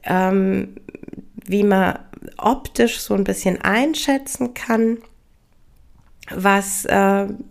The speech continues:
ja, wie, wie eine Katze aussieht, wenn sie normalgewichtig ist und wie sie aussieht, wenn sie ins Übergewicht rutscht, oder auch ins Untergewicht, kann auch passieren. Ähm,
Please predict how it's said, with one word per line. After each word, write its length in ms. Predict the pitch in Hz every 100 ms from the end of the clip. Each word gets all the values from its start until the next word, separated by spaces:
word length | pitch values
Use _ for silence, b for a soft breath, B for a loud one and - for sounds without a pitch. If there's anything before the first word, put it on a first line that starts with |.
| - - - -
ja, 260 | 185 185
wie, 260 | 190 208 180
wie 140 | 214
eine 160 | 226 214
Katze 500 | - 196 196 - -
aussieht, 500 | 185 190 - 196 -
wenn 220 | 175 185
sie 220 | 175 175 180 B B B B
normalgewichtig 1160 | 190 185 180 190 220 226 208 220 214 - 202 -
ist 340 | 202 202 - -
und 300 | 185 185 185
wie 120 | 190
sie 180 | 190 -
aussieht, 440 | 180 180 196 196
wenn 200 | 196 175
sie 100 | 180
ins 240 | - 175 -
Übergewicht 880 | 240 254 247 226 208 214 - -
rutscht, 480 | 214 208 - - - - -
oder 260 | 214 214 -
auch 140 | 175
ins 160 | 190 -
Untergewicht, 680 | - 180 226 233 233 220 -
kann 200 | - 160
auch 180 | - -
passieren. 600 | - 208 - 269 269 - B B B B B B B B B B B B - -
Ähm, 760 | 214 208 208 214 214 214 214